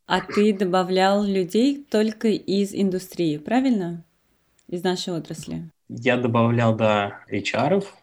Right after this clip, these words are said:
Speaker 2: добавлял
Speaker 1: Мгм.
Speaker 2: различных айтишников. В основном это были, да, продукты. То есть я делал фильтр просто сначала по продуктам, потом сужал его до каких-то компаний, типа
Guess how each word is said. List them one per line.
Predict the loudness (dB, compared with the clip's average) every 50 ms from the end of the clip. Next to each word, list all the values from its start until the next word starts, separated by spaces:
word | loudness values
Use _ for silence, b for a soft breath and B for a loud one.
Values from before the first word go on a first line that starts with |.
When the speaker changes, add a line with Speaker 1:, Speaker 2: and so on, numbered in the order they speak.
| _ _ _ -12
Speaker 2:
добавлял | -12 -8 -6 -2 0 2 4 6 8 10 10 10 8
Speaker 1:
Мгм. | 6 4
Speaker 2:
различных | 2 2 2 0 0 0 0 -2 -2 -2
айтишников. | -2 0 0 0 -2 0 -2 -4 -4 -2 0
В |
основном | 2 2 2 4 4 4 6
это | 6 4 4 2 2
были, | 2 2 2 4
да, | 4 2 2 4
продукты. | 6 6 8 8 8 6 6 4 2
То | 2 2 0 -2 -2
есть | 2 4 6
я | 6 6
делал | 8 8 8 8 8
фильтр | 6 6 4 6 6 6 4 2 2 -2 0
просто | 2 4 4 4 2 -2 -2
сначала | 0 0 0 2 2 2 2
по | 2 4
продуктам, | 6 6 8 8 8 8 6 8 6 4 4 4 0 -6 _ _ _ _
потом | -6 0 2 4 6 6 6 4 2 -2 -6
сужал | -4 -2 0 4 6 6 8 8 8
его | 6 6 4 4
до | 4 4 4 4
каких-то | 2 0 0 -2 -2 -2 -2
компаний, | -2 0 0 0 0 0 4 4 6 6 6 4
типа | 4 2 -2 -2 -2 -2 -4 -4 -6